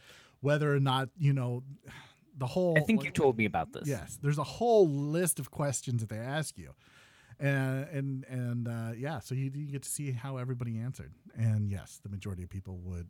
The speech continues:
Speaker 1: indeed have sex with a robot.
Speaker 2: Oh, God, yes. Gorgeous. <laughs> Except her front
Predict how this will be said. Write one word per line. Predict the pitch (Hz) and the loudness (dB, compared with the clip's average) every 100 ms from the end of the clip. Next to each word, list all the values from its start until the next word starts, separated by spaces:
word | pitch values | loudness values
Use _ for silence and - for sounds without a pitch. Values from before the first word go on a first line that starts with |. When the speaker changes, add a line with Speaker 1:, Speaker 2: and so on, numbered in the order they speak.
| - | 0
Speaker 1:
indeed | 110 92 90 | 0 0 -6
have | 85 110 | -8 -8
sex | - 87 87 104 | -6 -8 -8 -10
with | 95 | -10
a | |
robot. | 78 - - - - | -12 -14 -20 -16 -8
Speaker 2:
Oh, | 139 127 104 _ | -6 -6 -10 _
God, | 123 113 95 | -10 -8 -10
yes. | - 78 - 104 - - - - | -10 -12 -12 -16 -18 -10 -8 -4
Gorgeous. | 147 127 - - - | -4 -6 -8 -20 -20
<laughs> | _ - - - | _ -20 -14 -2
Except | - 214 190 | 0 2 2
her | |
front | - 214 214 | 2 0 0